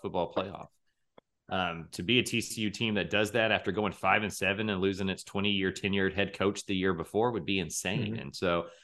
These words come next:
Speaker 1: um, you know, you look up and you're T C U and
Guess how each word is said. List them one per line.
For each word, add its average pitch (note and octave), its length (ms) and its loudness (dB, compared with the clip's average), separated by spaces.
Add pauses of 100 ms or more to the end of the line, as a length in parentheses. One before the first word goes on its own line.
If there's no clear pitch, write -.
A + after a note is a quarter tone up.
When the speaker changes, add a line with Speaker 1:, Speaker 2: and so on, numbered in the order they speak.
(260)
Speaker 1:
um, F#2 320 2
you F2+ 60 0
know, A2+ 140 6
you A2 180 4
look C3 200 6
up C#3+ 180 8
and B2+ 100 2
you're A2 80 0
T B2+ 180 0
C B2 200 0
U D3 260 4
and G2+ 160 4